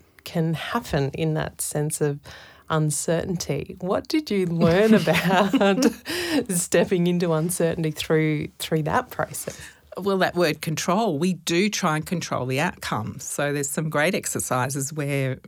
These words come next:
Speaker 2: uh, f-, some of the games, like, one's called a word at a time story, and we would then tell a story, each contributing one word.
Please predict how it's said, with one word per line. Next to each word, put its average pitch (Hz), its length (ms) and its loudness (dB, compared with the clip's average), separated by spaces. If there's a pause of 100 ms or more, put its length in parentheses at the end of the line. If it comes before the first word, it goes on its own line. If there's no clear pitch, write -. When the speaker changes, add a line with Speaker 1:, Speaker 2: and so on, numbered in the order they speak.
Speaker 2:
uh, - 220 -20
f-, - 240 -16 (180)
some 135 240 -2
of 127 80 -4
the 135 80 -6
games, 151 480 2
like, 131 180 0 (100)
one's 139 300 0
called 139 240 -4
a 139 60 0
word 147 260 2
at 135 100 0
a 156 60 0
time 165 400 2
story, 127 640 0
and 139 200 0
we 143 140 0
would 139 160 0
then 131 220 0
tell 131 240 -2
a 127 60 -6
story, 135 680 -2 (420)
each - 340 0
contributing 135 640 -2
one 139 220 0
word. 196 500 -2